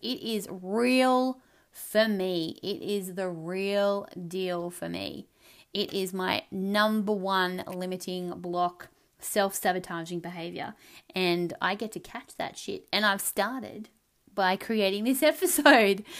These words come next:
Woo! Go me. And it feels good. It feels good, right? And that's the thing. When we feel like we need to take action, we feel like we need to do all the things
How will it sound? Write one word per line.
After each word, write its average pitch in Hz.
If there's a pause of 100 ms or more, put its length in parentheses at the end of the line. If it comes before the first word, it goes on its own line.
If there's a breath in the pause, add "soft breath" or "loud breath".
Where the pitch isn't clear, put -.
(260 loud breath)
Woo! 302 (220)
Go 233
me. 190 (100)
And 240
it 247
feels 359
good. 415 (100)
It 349
feels 427
good, 440
right? 233 (320 loud breath)
And 277
that's 403
the 294
thing. 254 (280 soft breath)
When 302
we 339
feel 339
like 330
we 262
need 233
to 208
take 180
action, 202
we 185
feel 233
like 233
we 208
need 196
to 190
do 185
all 220
the 190
things 208